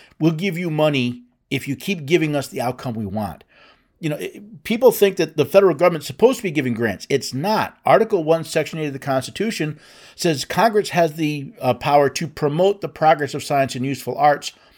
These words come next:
by securing for limited times to authors and inventors the exclusive rights to their respective writing and discoveries. Not to give them money, uh, not to, uh, offer grants and programs, but to say, "Hey, if you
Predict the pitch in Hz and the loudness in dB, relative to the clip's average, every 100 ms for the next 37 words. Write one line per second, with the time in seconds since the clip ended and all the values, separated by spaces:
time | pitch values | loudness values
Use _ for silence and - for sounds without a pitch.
0 | _ _ - 127 151 156 - 160 - - | _ _ -8 2 4 4 0 -4 -4 -10
1 | - 262 262 220 165 127 - 147 143 135 | -8 -4 0 0 0 -2 -2 0 0 0
2 | 127 - 123 120 - - 131 131 127 117 | -2 -2 -2 -2 -4 0 4 4 4 -6
3 | 127 120 113 120 113 113 - - - _ | -4 -4 0 -2 -2 -6 -8 -20 -20 _
4 | 117 131 127 - 165 170 135 113 123 123 | -2 -2 -2 -4 -2 -2 -2 2 2 2
5 | - 113 113 107 123 107 110 104 98 98 | -4 -4 -4 -2 -4 -4 -4 -4 -4 -6
6 | 95 104 - 220 131 - - _ _ _ | -8 -4 0 0 0 -10 -16 _ _ _
7 | _ _ _ - 131 143 214 294 220 190 | _ _ _ -8 -2 -2 -2 -2 2 4
8 | 139 123 117 135 117 117 156 _ _ _ | 2 0 2 2 2 -2 -6 _ _ _
9 | _ _ - 320 208 156 160 190 220 175 | _ _ -14 -10 -6 0 2 2 -2 -6
10 | - - - 202 - - - 71 165 143 | -10 -20 -20 -20 -12 -8 -2 2 2 0
11 | 113 139 147 - 113 - 202 202 123 107 | -4 0 0 -2 -8 0 2 4 2 -4
12 | 113 - 139 135 147 135 214 254 135 - | -6 -6 -6 -4 -4 -2 4 4 4 -4
13 | - _ - 143 123 196 285 285 226 | -20 _ -4 -4 -2 0 0 0 -4